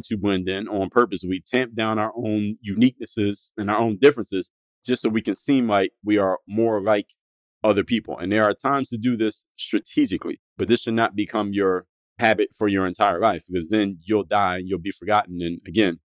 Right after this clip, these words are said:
does any of you wanna live your whole life, die, and then just be completely forgotten as if you were never there? All right, peer pressure has that strong pull, but also remember the law of entropy, which is the second law of thermodynamics, that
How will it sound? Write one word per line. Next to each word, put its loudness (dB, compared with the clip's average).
does -8
any 2
of 2
you -2
wanna 0
live 2
your -2
whole 2
life, 0
die, 0
and -6
then -2
just -8
be -8
completely -2
forgotten -2
as -6
if 0
you -4
were 0
never 0
there? -2
All -4
right, -6
peer 2
pressure 0
has 4
that 2
strong 0
pull, 2
but -6
also 0
remember 0
the -8
law 4
of 0
entropy, -2
which -4
is -18
the -16
second 2
law 2
of -4
thermodynamics, -4
that 0